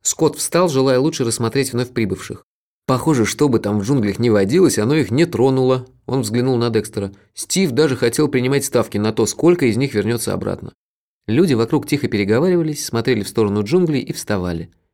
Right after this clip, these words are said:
Подошёл Хёрли, держа в руках наполненные водой бутылки. «Салют, чуваки!» — поприветствовал он Декстера и остальных.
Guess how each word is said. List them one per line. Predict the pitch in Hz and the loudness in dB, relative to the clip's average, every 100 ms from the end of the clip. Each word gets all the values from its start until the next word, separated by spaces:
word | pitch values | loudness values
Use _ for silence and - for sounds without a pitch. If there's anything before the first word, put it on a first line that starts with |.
| _ | _
Подошёл | - 113 135 196 | 0 0 2 0
Хёрли, | - 123 110 104 101 - - | 2 0 2 0 -4 -16 -2
держа | 110 107 113 | 0 2 2
в | |
руках | 110 165 160 | 2 -2 -2
наполненные | 104 127 131 120 104 | -4 -2 -2 0 0
водой | 101 107 | 0 0
бутылки. | 107 110 95 87 78 _ _ _ | -2 -2 -4 -4 -10 _ _ _
«Салют, | - 151 196 196 | 0 4 6 4
чуваки!» — | - 170 160 143 160 160 - | 4 6 6 4 0 0 -4
поприветствовал | 143 147 151 143 143 143 | -2 2 2 2 0 0
он | 135 | 0
Декстера | 139 131 143 | -2 -2 -2
и | - | -2
остальных. | - 139 135 131 | -2 -4 -4 -6